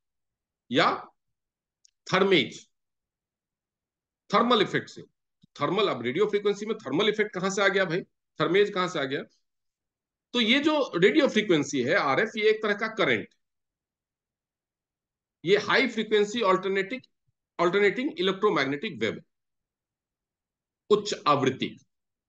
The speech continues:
हाई फ्रीक्वेंसी मतलब बहुत तेज करंट नहीं है, आवृत्ति मतलब अल्टरनेटिंग करंट होता है ना, अल्टरनेट मतलब कितनी तेजी से वो अल्टरनेट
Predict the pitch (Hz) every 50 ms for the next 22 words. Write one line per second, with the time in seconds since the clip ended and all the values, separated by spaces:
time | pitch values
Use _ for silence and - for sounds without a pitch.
0 | _ - 139 147 156 156 160 156 170 156 160 160 180 160 147 160 180 143 135 147
1 | 156 - 180 185 180 - - 147 139 139 160 180 170 185 202 233 190 107 85 -
2 | _ _ _ _ _ _ - 151 170 170 165 175 175 170 - 117 80 - - _
3 | _ _ _ _ _ _ _ _ _ _ _ _ _ _ _ _ _ _ _ _
4 | _ _ _ - 123 - - 214 214 - - 143 147 151 156 165 175 - - 208
5 | 190 196 175 180 196 185 175 170 175 262 294 196 180 175 196 202 208 208 214 233
6 | 226 254 262 262 - 226 208 208 214 - 208 208 196 190 175 160 160 156 151 131
7 | 117